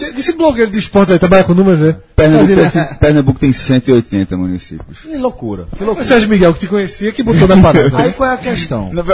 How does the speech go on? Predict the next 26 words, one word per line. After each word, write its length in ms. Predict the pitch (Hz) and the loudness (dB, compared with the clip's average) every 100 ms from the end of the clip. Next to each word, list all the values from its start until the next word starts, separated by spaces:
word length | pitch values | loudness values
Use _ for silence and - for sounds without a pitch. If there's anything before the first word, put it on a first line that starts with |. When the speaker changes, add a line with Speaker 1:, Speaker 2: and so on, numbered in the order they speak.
| 147 | 0
Speaker 2:
ó, 160 | 160 | 0
não, 100 | 170 | 4
Speaker 3:
É. 200 | 180 170 | 4 4
Speaker 2:
eu, 40 | 165 | 2
eu 60 | 202 | 2
não 100 | 233 | 2
fiz 140 | 220 | 0
de 100 | 190 | -2
cento 200 | 185 196 | 0 2
e 40 | 190 | 2
oitenta 260 | 180 190 | 0 2
não, 240 | 151 117 98 - 139 - | 2 2 -2 -6 -20 -4
porque 220 | 147 - | -4 0
uma 140 | 180 165 | 2 4
hora 140 | 170 | 2
a 20 | |
turma 160 | 170 170 | 0 -2
foi, 260 | 175 165 - - - | 0 -2 -4 -16 -4
tipo, 380 | 151 - 123 101 _ - | -4 -2 -6 -8 _ -14
Belém 380 | 120 165 160 190 | 0 0 2 -2
de 80 | - | 0
Santa 240 | 196 185 | -2 -2
Maria, 560 | 165 175 170 160 131 120 | 0 2 4 4 2 0
hum, 520 | 139 170 165 135 95 98 | -6 -4 -2 -2 -4 -8
aqui, 380 | 110 123 113 92 | -8 -6 -4 -4
é, 140 | 73 | -4